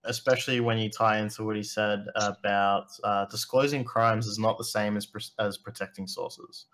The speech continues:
Um, so I think, you know, that's, that's kind of the case. And you say, "Oh, by the way, off the record, I did this crime, but, like, we're talking about something totally different, blah, blah, blah." And the next thing you know, you might end up in a news article that gets somewhere that, you know, gets a little bit too much attention on yourself.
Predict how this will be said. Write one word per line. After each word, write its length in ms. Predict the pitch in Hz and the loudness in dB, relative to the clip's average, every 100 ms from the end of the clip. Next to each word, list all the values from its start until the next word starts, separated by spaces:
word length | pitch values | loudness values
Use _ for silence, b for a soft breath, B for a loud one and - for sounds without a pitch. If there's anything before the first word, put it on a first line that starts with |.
| _ _ _ _ _ _ _ - | _ _ _ _ _ _ _ -6
Um, 500 | 101 98 95 95 95 - | -2 0 0 -2 -4 -6
so 180 | - | 2
I 120 | 110 107 | 4 4
think, 360 | 120 113 110 - - | 0 -2 -4 -10 -8
you 120 | 107 | -4
know, 240 | 101 95 98 _ - | -4 -4 -8 _ -4
that's, 420 | 107 - - - - | -4 -4 -10 -12 -10
that's 240 | 107 104 | -4 -4
kind 220 | - 113 | 0 2
of 80 | 104 | 2
the 60 | 110 | 0
case. 140 | 104 | -4
And 80 | 110 | -2
you 60 | 107 | 0
say, 280 | 110 107 101 | 2 2 4
"Oh, 320 | 123 117 - B B B - 110 | 4 4 2 B B B -12 4
by 140 | 131 | 6
the 100 | 123 | 8
way, 200 | 120 117 | 8 6
off 160 | 120 113 | 4 2
the 80 | 117 | 4
record, 360 | 117 113 113 | 4 4 4
I 80 | 107 | 4
did 160 | 110 110 | 2 -2
this 160 | 110 | -4
crime, 500 | - 117 110 104 101 | 2 4 6 4 2
but, 260 | 117 107 104 | 4 4 4
like, 160 | 110 107 | -2 -2
we're 60 | 110 | -2
talking 320 | 110 107 107 | -2 -2 -2
about 200 | 104 98 | -2 -2
something 200 | 104 101 | -2 -4
totally 300 | - 104 101 | -2 -2 -2
different, 320 | 101 101 104 | -6 -6 -8
blah, 120 | 98 101 | -4 -4
blah, 80 | 95 | -2
blah." 280 | 101 98 | 0 2
And 120 | 90 101 | 0 -2
the 40 | |
next 220 | 101 - | -4 -6
thing 140 | 104 101 | -6 -6
you 60 | |
know, 160 | 98 98 | -4 -4
you 200 | 95 98 98 | -6 -4 -2
might 160 | 95 | 0
end 180 | 95 95 | -2 -4
up 200 | - - | -6 -8
in 100 | 104 | -14
a 40 | 101 | -14
news 240 | 98 95 | -14 -8
article 460 | 87 - - 107 101 | -6 -6 -10 -18 -14
that 120 | - - _ _ _ _ _ | -12 -14 _ _ _ _ _
gets 240 | 95 90 - | -10 -8 -4
somewhere 340 | 101 98 92 | -4 -2 -4
that, 120 | 90 - | -8 -12
you 140 | 101 | -10
know, 80 | 90 | -10
gets 260 | 104 110 113 | -6 -6 -2
a 40 | |
little 180 | 113 107 | -2 -2
bit 100 | 107 | -2
too 160 | - | -2
much 220 | 107 104 98 | 0 -2 -4
attention 400 | - 101 - 98 | -6 -6 -6 -8
on 140 | 90 | -8
yourself. 400 | 92 - 50 - | -8 -10 -12 -14